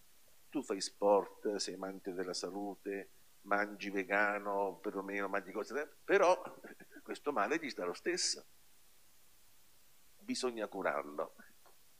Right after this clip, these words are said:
toglierlo via." Allora, quando quest'uomo rispose a Gesù Cristo: "Io rispetto i dieci comandamenti", eccetera,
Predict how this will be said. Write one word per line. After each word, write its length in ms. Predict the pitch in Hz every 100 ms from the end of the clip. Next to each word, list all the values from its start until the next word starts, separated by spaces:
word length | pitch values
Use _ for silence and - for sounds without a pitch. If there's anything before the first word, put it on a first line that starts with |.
| -
toglierlo 500 | - 123 113 104 87 80
via." 340 | - - - - - - - - - - - - - - - - - - - - - - - - -
Allora, 200 | - 120
quando 340 | - 214 233 247
quest'uomo 840 | 120 - - 151 156 113 101 - -
rispose 400 | 104 - 151 135
a 40 |
Gesù 220 | 113 104
Cristo: 560 | 110 113 113 - - 101
"Io 220 | 101 120
rispetto 420 | 107 - - 110
i 40 | -
dieci 160 | 104
comandamenti", 580 | 107 104 104 107 110 98
eccetera, 280 | 95 - -